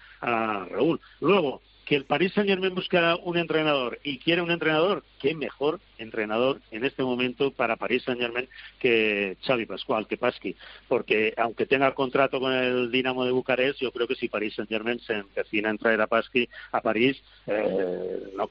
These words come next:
el acuerdo va a ser, costará dinero, pero el acuerdo con Dinamo de Bucarest, pues, pues lo, será factible. Hombre, yo,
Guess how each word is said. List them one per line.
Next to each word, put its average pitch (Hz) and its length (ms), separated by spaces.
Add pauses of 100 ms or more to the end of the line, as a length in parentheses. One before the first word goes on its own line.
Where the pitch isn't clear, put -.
(100)
el 107 200
acuerdo 110 440
va 123 100
a - 40
ser, 123 280 (300)
costará 117 340
dinero, 123 400
pero 127 280 (200)
el 113 140
acuerdo 120 400
con 123 200
Dinamo 120 280
de 120 60
Bucarest, 120 500
pues, 127 200 (360)
pues 113 160
lo, 110 260
será 127 320
factible. 120 580 (300)
Hombre, 135 360 (140)
yo, 135 280